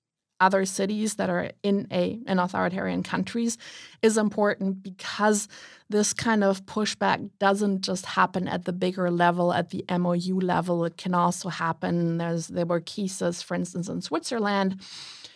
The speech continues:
where individual cities wanted to have a Tibet Day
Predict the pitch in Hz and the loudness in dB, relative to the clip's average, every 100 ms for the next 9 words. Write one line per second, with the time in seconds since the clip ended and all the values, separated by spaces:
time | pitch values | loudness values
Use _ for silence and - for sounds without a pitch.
0 | _ 214 196 196 190 180 185 190 196 190 | _ -6 4 6 6 6 2 2 2 2
1 | 196 190 180 180 - 202 190 185 185 180 | 2 2 0 0 0 0 2 -2 -2 -4
2 | 175 170 170 - - 180 175 170 180 185 | 2 2 2 -4 -2 0 0 -2 2 2
3 | - - 104 - | 2 -2 -2 -2